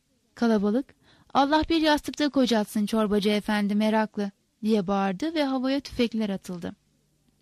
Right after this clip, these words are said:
Şimdi de Lefki ile dans ediyordu. Diğerleri de. Kız körpe vücudunu onun vücuduna yapıştırınca Alkiviadis şehvetle titredi.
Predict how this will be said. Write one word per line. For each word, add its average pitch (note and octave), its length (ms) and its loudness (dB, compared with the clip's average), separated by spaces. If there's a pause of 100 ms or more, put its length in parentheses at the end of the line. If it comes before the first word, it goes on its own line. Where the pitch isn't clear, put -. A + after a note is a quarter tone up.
(480)
Şimdi E4+ 320 -2
de D4 200 0
Lefki C#4 280 0
ile A3 200 -2
dans G3 260 -6
ediyordu. G3 480 -8 (380)
Diğerleri G3+ 560 0
de. F3+ 120 -10 (460)
Kız - 240 0
körpe C#4 360 0
vücudunu G#3+ 540 0
onun B3+ 300 6
vücuduna A3 400 4
yapıştırınca A3 840 4 (300)
Alkiviadis B3+ 760 4
şehvetle D#4 560 2
titredi. G#3 520 0